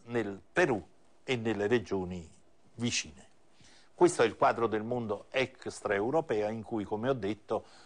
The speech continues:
solo la Cina si configura come una grande potenza della portata degli ottomani nel Mediterraneo e, eh, della Spagna nello stesso Mediterraneo e in Europa.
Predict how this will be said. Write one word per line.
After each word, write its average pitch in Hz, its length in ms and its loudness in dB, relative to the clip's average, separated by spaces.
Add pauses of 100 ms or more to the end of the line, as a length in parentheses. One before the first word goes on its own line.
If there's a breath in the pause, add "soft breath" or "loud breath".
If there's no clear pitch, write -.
solo 120 720 4
la 113 160 2
Cina 120 480 -4
si 107 140 -8
configura 101 680 -2
come 104 220 -6
una 101 200 -2
grande 107 380 0
potenza 104 760 -2 (300 loud breath)
della 98 300 2
portata 107 520 2
degli 98 260 -4
ottomani 104 800 0 (360 soft breath)
nel 107 200 -2
Mediterraneo 107 1080 0 (440 loud breath)
e, 110 420 -2
eh, 92 540 -2
della 92 300 0
Spagna 90 480 0
nello 90 260 -6
stesso - 400 -6
Mediterraneo 82 1000 -8
e 92 340 -8 (200)
in 98 200 -8
Europa. 85 560 -6